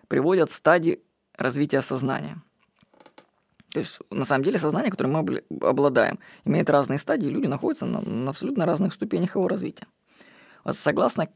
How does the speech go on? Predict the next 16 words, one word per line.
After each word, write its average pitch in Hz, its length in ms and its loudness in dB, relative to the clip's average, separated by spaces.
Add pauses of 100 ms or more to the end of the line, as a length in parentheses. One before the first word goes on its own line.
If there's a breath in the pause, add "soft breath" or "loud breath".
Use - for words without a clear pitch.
(200)
классификации 170 680 0
Уилбера, 339 460 4
большинство 175 480 0
людей 160 240 2
находится 190 480 0
на 131 120 0
нижних 170 460 0
уровнях 143 380 2
развития 135 420 0
сознания. - 640 -8 (800 soft breath)
Им 156 340 4
недоступны 156 880 2
эффекты 151 680 2
более 139 240 6
высоких 139 440 -2
уровней. - 360 -8